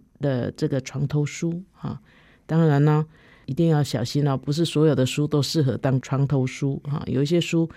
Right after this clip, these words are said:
会让你睡不好、睡不着啊。那厨房、餐厅也可以有个架子放食谱啊、卫生保健、小常识的书。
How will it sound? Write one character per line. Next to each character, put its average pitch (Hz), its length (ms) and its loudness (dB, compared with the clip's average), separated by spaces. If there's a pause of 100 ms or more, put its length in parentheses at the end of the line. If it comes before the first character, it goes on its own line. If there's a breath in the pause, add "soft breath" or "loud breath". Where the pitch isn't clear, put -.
(120 loud breath)
会 160 160 0
让 156 180 4
你 113 60 4
睡 143 260 2
不 131 140 -2
好、 - 180 -6
睡 - 220 0
不 139 120 0
着 123 300 -4 (120)
啊。 135 140 -4 (720 soft breath)
那 185 240 4
厨 185 200 0
房、 165 180 4
餐 165 240 4
厅 156 260 4 (340 soft breath)
也 139 100 -2
可 185 160 4
以 180 80 8
有 117 140 4
个 135 100 2
架 147 260 2
子 - 220 -6
放 160 180 -2
食 139 220 -4
谱 143 220 -4
啊、 131 120 -2
卫 156 200 4
生 160 180 2
保 110 160 -4
健、 151 240 0
小 120 180 -6
常 127 240 -6
识 170 180 -4
的 131 120 -2
书。 123 340 -8